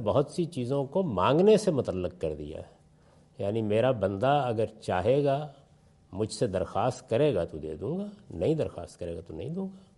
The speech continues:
تو دعا بھی ناگزیر ہے، جد و جہد بھی ناگزیر ہے۔ یعنی جو کچھ خدا نے دینا ہے اس کے تین حصے ہیں،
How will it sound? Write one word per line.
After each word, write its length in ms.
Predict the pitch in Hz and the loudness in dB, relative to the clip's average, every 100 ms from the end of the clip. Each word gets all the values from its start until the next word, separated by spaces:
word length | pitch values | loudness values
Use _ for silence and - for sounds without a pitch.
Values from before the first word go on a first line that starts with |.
| - - - - _ _ _ | -20 -20 -20 -20 _ _ _
تو 100 | 98 | -8
دعا 380 | 87 92 92 117 | -4 2 4 4
بھی 140 | 147 180 | 4 6
ناگزیر 600 | 160 160 151 151 180 160 | 6 6 4 2 4 4
ہے، 200 | 165 185 | 4 0
جد 260 | 113 95 104 | -2 -2 0
و 40 | |
جہد 280 | 107 175 214 | 4 6 6
بھی 160 | 147 | 4
ناگزیر 420 | 98 78 73 76 - | 0 0 -4 -8 -12
ہے۔ 1000 | - - - _ _ _ _ _ - 98 | -14 -20 -20 _ _ _ _ _ -14 -8
یعنی 200 | 98 95 | -6 -4
جو 140 | 107 | -2
کچھ 220 | 117 156 - | -2 -6 -2
خدا 280 | 107 101 123 | 0 2 2
نے 120 | 131 | 2
دینا 460 | 92 98 147 190 101 | 2 4 6 6 4
ہے 180 | 87 160 - - - - - | 0 -4 -10 -20 -20 -20 -14
اس 180 | 123 120 | -8 -4
کے 120 | - 175 175 | -2 0 2
تین 220 | 220 196 | 4 4
حصے 340 | 196 - 220 143 | 4 2 0 0
ہیں، 160 | - | -2